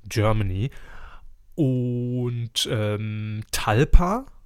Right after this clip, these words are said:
gibt's auch einen Ableger in Deutschland. Die haben unter anderem die Produktionsfirma Schwarzkopf T V geschluckt, die früher auch The Voice produziert haben. Deshalb jetzt I-, äh, Talpa. Uh, alles kompliziert und komplex.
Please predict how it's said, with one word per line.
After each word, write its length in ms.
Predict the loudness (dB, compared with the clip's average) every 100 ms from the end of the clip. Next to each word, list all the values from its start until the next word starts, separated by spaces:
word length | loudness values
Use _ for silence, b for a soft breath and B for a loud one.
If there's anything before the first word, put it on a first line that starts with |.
| -20 -20 -20 _ _ _ -6
gibt's 320 | -6 -6 -6
auch 200 | -4 -4
einen 100 | -6
Ableger 420 | -6 -4 -4 -4
in 80 | -6
Deutschland. 480 | -6 -6 -8 -8 -10 B B -20 -20 -20 -20 -20 -18 -6
Die 240 | -4 -2 -2
haben 320 | -2 -4 -6
unter 240 | -6 -4
anderem 240 | -2 -2 -2
die 80 |
Produktionsfirma 800 | -2 -2 -4 -6 -6 -6 -4 -4
Schwarzkopf 760 | -4 -4 -4 -4 -6 -8 -10 -8
T 140 | -6
V 240 | -4 -4 -4
geschluckt, 580 | -4 -4 -6 -8 -16 -14
die 60 |
früher 400 | -12 -6 -4 -4
auch 160 | -6 -10
The 80 | -8
Voice 260 | -4 -4 -4
produziert 560 | -8 -10 -8 -8 -6
haben. 220 | -8 -8 -8
Deshalb 340 | -8 -8 -8
jetzt 240 | -8 -10 -8
I-, 160 | -8 -2
äh, 340 | -2 -2 -6
Talpa. 500 | -4 -2 0 -2 -2
Uh, 140 | -4
alles 260 | -4 -4 -2
kompliziert 540 | -4 -4 -6 -6 -4
und 80 | -4
komplex. 460 | -4 -2 0 0